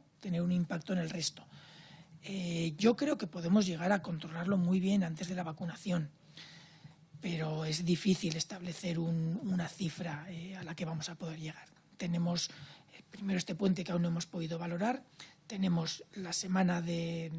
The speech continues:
de Navidad, tenemos la semana de Año Nuevo y no sabemos el impacto que va a tener todo esto.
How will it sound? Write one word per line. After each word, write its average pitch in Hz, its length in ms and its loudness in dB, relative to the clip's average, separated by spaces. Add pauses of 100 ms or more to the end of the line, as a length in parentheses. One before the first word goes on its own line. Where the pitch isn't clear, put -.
(100)
de 170 120 -4
Navidad, 165 500 0
tenemos 175 320 -6
la 160 80 -6
semana 190 340 -2
de 175 60 -4
Año 170 180 0
Nuevo 180 320 0 (480)
y - 40 -16
no - 100 -14
sabemos 170 540 -8
el 190 80 -10
impacto 180 340 -6
que 147 140 4
va 175 60 -10
a 165 40 -14
tener 165 220 -12
todo 185 260 -10
esto. 190 240 -12